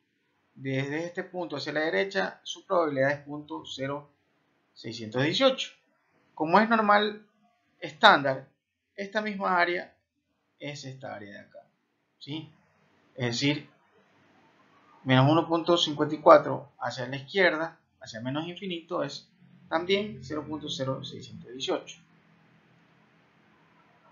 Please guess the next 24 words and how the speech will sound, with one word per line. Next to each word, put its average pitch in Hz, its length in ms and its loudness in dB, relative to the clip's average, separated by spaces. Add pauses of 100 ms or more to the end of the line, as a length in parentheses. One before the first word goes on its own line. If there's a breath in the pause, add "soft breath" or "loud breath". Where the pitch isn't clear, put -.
(480)
Entonces, 214 800 8 (3000)
la 143 120 -2
probabilidad 165 380 6
correspondiente 165 560 -2
a 139 40 -2
un 139 100 -6
valor 143 240 4
de 123 80 -6
Z 127 320 -6
igual 107 220 -14
a 104 60 -18
menos - 260 -20
uno 131 180 -12
punto 139 200 -14
cincuenta 156 420 -12
y 170 40 -14
cuatro 143 260 -4
es 135 80 -8
igual 113 340 -4
a 107 40 -18
la 110 140 -14
probabilidad 117 440 0
de 135 100 -2
Z - 540 -4